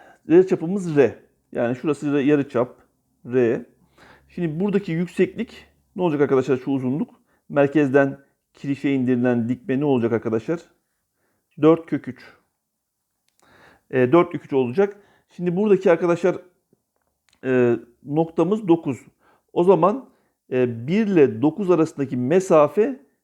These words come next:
teğet olduğu için, özellikle teğet vermiş. Bakın sekiz birim olacak. Yani benim demek ki çemberin yarıçapı sekiz olacak arkadaşlar. Merkezden teğeti birleştirdik. Bu yarıçapa eşit sekiz. Bu, o zaman yarıçap yerine sekiz yazabilirim.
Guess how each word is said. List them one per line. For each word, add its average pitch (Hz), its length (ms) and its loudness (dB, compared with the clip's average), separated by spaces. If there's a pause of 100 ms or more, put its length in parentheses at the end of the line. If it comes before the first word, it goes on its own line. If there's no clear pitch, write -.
(220)
teğet 185 300 2
olduğu 185 260 4
için, 240 460 -6
özellikle 151 420 0
teğet 160 340 -2
vermiş. 160 320 0
Bakın 190 140 -2
sekiz 202 480 -2
birim 208 220 2
olacak. 123 460 0 (680)
Yani 139 200 2
benim 180 260 2
demek 190 200 -2
ki 156 140 -4
çemberin 170 380 0
yarıçapı 190 800 2 (320)
sekiz 180 420 -6
olacak 123 380 2
arkadaşlar. 107 460 -6 (760)
Merkezden 147 760 2
teğeti 147 380 -4
birleştirdik. 135 520 0
Bu 160 60 -4
yarıçapa 143 440 0
eşit 110 200 -10
sekiz. 165 440 -6 (500)
Bu, 190 300 0
o 185 120 4
zaman 170 180 2
yarıçap 165 500 2
yerine 165 220 0
sekiz 170 280 -8
yazabilirim. 147 500 -2